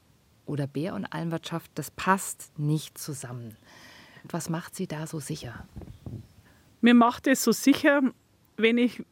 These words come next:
Speaker 2: mir andere Länder anschaue, die den Wolf immer hatten.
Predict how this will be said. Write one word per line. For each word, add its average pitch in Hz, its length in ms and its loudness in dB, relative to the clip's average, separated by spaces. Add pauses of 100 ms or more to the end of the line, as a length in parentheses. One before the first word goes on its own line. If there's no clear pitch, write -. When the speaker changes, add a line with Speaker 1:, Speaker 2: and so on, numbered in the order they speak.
(140)
Speaker 2:
mir 233 420 4
andere 247 360 2
Länder 226 420 2
anschaue, 233 500 2 (720)
die 233 240 6 (220)
den 202 180 4
Wolf 220 460 6 (100)
immer 240 320 8
hatten. 170 400 -2